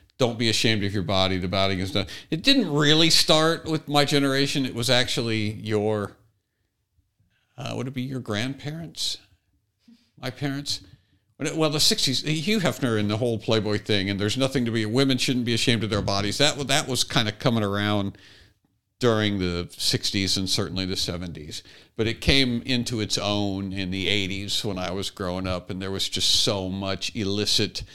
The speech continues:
unapologetic immorality on television that, um, I mean, it wasn't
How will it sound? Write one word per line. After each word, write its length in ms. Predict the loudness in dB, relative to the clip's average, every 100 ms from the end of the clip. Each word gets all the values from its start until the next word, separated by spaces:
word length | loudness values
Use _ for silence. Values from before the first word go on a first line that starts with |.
| -20 -20 _ _
unapologetic 1300 | 0 0 -2 -2 0 2 0 0 2 4 2 -2 -8 -12 -16 -4
immorality 920 | 0 2 2 2 2 2 0 0 -2 -2
on 200 | -2 -2
television 880 | 0 0 0 0 -2 -2 -6 -8 -14 -20 _ _
that, 300 | 0 0 -2 -12 -20 _ -18 -16 -16 -4
um, 500 | -2 -2 -4 -10 -16 _ _ _ _ _ _ _ _ -4
I 40 |
mean, 200 | 0 2
it 100 | 2
wasn't 380 | 2 2 2